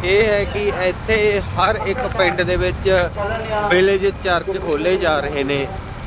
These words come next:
ਕਾਫੀ ਜ਼ਿਆਦਾ ਪੈਸਾ ਖਰਚਿਆ ਜਾ ਰਿਹਾ ਹੈ, ਦੂਜੇ ਧਰਮਾਂ ਦੇ ਲੋਕਾਂ ਨੂੰ ਕਨਵਰਟ ਕੀਤਾ ਜਾ ਰਿਹਾ ਹੈ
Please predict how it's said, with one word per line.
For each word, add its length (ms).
ਕਾਫੀ 340
ਜ਼ਿਆਦਾ 260
ਪੈਸਾ 320
ਖਰਚਿਆ 380
ਜਾ 200
ਰਿਹਾ 160
ਹੈ, 60
ਦੂਜੇ 500
ਧਰਮਾਂ 440
ਦੇ 140
ਲੋਕਾਂ 420
ਨੂੰ 140
ਕਨਵਰਟ 400
ਕੀਤਾ 420
ਜਾ 260
ਰਿਹਾ 120
ਹੈ 260